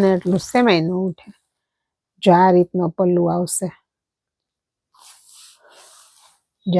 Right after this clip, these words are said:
આ રીતનો આનો પલ્લુ છે. આ ઊંધી સાઈડ છે એ, હં.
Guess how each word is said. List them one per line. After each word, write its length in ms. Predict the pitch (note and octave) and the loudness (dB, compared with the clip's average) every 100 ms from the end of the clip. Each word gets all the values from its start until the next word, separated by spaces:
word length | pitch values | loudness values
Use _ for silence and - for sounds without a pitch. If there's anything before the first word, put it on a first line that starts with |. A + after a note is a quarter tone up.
| F3 | 0
આ 80 | F3 | 0
રીતનો 240 | E3+ E3 E3+ | -2 -2 -2
આનો 200 | F3+ F#3 A3+ - - | 0 -2 -4 -8 2
પલ્લુ 300 | F3 F3+ E3+ D#3+ | 6 6 2 -4
છે. 120 | F#3 E3+ - _ _ _ _ _ _ _ - | -8 -10 -14 _ _ _ _ _ _ _ -16
આ 120 | G3 F#3 | -10 0
ઊંધી 380 | G#3 F#3+ F#3+ E3 | 2 2 2 0
સાઈડ 320 | - F#3 F#3+ F3 - - | -2 -2 -2 -4 -8 -2
છે 120 | G3+ F#3 F#3 | 2 2 2
એ, 20 | F3+ D#3+ - - _ - | 0 -4 -8 -20 _ -4
હં. 320 | G3+ F3+ | -2 -2